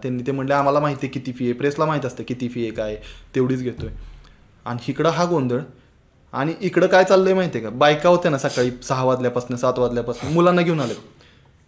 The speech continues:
त्या मुलांना आमच्या पायात टाकतात, "बघा आमचं पोरगं उपाशी आहे, द्या की आमचं करून." अहो, आम्ही कुठनं करू, थांबा लाईन तर लागली आहे. <laughs> नाही का? एवढं म्हणजे माणसाने अक्षरशः ती पॅम्पलेट्स उधळली, हे ते केलं.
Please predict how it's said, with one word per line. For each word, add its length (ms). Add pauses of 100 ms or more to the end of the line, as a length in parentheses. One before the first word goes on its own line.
(200)
त्या 100
मुलांना 380
आमच्या 200
पायात 280
टाकतात, 260 (280)
"बघा 200
आमचं 280
पोरगं 240
उपाशी 480
आहे, 120
द्या 140
की 140
आमचं 220
करून." 440
अहो, 260
आम्ही 220
कुठनं 220
करू, 380 (100)
थांबा 240
लाईन 280
तर 120
लागली 380
आहे. 220
<laughs> 0
नाही 180
का? 340 (460)
एवढं 320 (160)
म्हणजे 220
माणसाने 440
अक्षरशः 380
ती 140 (540)
पॅम्पलेट्स 420
उधळली, 440
हे 120
ते 220
केलं. 360